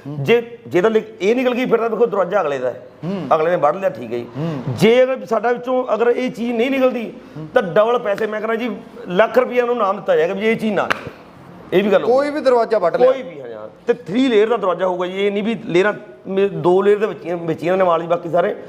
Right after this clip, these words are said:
Speaker 1: ਹੂੰ।
Speaker 2: ਆਪਣੇ ਥ੍ਰੀ ਲੇਅਰ ਦਾ ਮਾਲ ਆਪਾਂ ਸਪੈਸ਼ਲ ਤਿਆਰ ਕਰਾਇਆ ਜੀ ਇਹ।
Speaker 1: ਵੀ ਮਤਲਬ, ਕੋਈ ਵੀ ਬੰਦਾ ਆ ਕੇ ਕੋਈ ਵੀ ਦਰਵਾਜ਼ਾ ਵੱਢ ਲਓ।
Speaker 2: ਹਾਂ ਜੀ, ਹਾਂ।
Speaker 1: ਜੇ ਤਾਂ ਦਰਵਾਜ਼ਾ ਵੱਢੇ ਤੋਂ ਨਿਕਲਿਆ ਮਾੜਾ,
Speaker 2: ਮਾੜਾ, ਫਿਰ ਤਾਂ
Speaker 1: ਫਿਰ
Speaker 2: ਸਮਝ ਲਓ ਗੱਲ ਜੀ,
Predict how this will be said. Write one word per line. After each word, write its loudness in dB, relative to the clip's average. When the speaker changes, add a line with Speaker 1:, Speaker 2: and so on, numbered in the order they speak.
Speaker 1:
ਹੂੰ। -2
Speaker 2:
ਆਪਣੇ 2
ਥ੍ਰੀ 4
ਲੇਅਰ 6
ਦਾ 0
ਮਾਲ 2
ਆਪਾਂ -2
ਸਪੈਸ਼ਲ -2
ਤਿਆਰ 0
ਕਰਾਇਆ -4
ਜੀ -10
ਇਹ। -12
Speaker 1:
ਵੀ 6
ਮਤਲਬ, 2
ਕੋਈ 2
ਵੀ -2
ਬੰਦਾ 0
ਆ 0
ਕੇ -4
ਕੋਈ 2
ਵੀ 0
ਦਰਵਾਜ਼ਾ 2
ਵੱਢ 0
ਲਓ। 2
Speaker 2:
ਹਾਂ -4
ਜੀ, -10
ਹਾਂ। -8
Speaker 1:
ਜੇ 2
ਤਾਂ 0
ਦਰਵਾਜ਼ਾ 2
ਵੱਢੇ 0
ਤੋਂ 0
ਨਿਕਲਿਆ 0
ਮਾੜਾ, 2
Speaker 2:
ਮਾੜਾ, -2
ਫਿਰ 4
ਤਾਂ 2
Speaker 1:
ਫਿਰ 0
Speaker 2:
ਸਮਝ -6
ਲਓ 4
ਗੱਲ -4
ਜੀ, -6